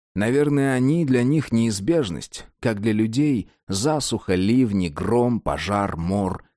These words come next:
или злые божества. Ад жвачных всегда живой, на четырёх лапах с когтями. Ад человека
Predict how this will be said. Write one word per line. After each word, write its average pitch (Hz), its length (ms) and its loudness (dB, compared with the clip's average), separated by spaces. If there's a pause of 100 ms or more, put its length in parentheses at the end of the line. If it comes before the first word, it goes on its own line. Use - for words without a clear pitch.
или 110 200 0
злые 120 400 2
божества. 123 760 -2 (560)
Ад 123 320 0
жвачных 110 1080 -4
всегда 101 500 -2
живой, 110 680 0 (320)
на 101 160 -2
четырёх 101 460 -4
лапах 104 480 -2
с - 120 -8
когтями. 90 800 -6 (520)
Ад 131 280 -2
человека 127 800 0